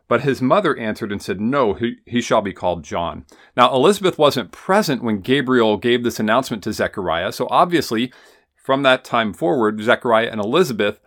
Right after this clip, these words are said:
were able to communicate. Zechariah would have written down what he saw and would be able to communicate this to Elizabeth, and Elizabeth received it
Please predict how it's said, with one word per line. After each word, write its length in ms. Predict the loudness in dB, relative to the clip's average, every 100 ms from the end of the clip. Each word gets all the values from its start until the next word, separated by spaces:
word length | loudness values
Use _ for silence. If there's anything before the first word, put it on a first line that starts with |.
| -20 -20 _ _
were 200 | -2 0
able 240 | 0 -2
to 100 | -4
communicate. 760 | -6 -2 0 0 -2 -4 -8 -4
Zechariah 440 | -4 -2 0 2
would 100 | 0
have 120 | -2
written 300 | -2 0 0
down 480 | 2 4 4 2 2
what 180 | 4 4
he 180 | 2 -4
saw 480 | -4 0 2 2 -2
and 100 | -4
would 160 | -4
be 140 | 0 0
able 160 | -2
to 60 | -4
communicate 560 | -4 -2 -4 -2 -4
this 160 | -2 -6
to 120 | -6
Elizabeth, 460 | -4 -4 -4 -8 -6
and 120 | -4
Elizabeth 560 | -2 0 -2 -2 -6 -6
received 640 | -6 -6 -6 -8 -6 -2
it 200 | -4 -4